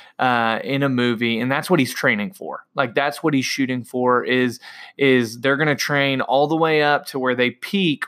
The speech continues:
right when they're shooting that scene, um, the shirtless scene, and then they'll kinda te-,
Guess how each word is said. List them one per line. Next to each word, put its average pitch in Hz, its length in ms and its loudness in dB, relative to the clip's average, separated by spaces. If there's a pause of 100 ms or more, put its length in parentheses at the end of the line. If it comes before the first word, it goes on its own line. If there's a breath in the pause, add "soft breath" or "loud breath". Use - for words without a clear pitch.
right 135 240 0
when 135 400 -2 (120)
they're 127 200 0
shooting 135 560 0
that 117 320 -2
scene, 123 560 -4 (400 loud breath)
um, 127 260 2
the 120 80 0
shirtless 147 420 0
scene, 117 360 -4 (320 loud breath)
and 143 100 0
then 147 140 2
they'll 143 100 2
kinda 135 400 -2 (300)
te-, 156 420 -8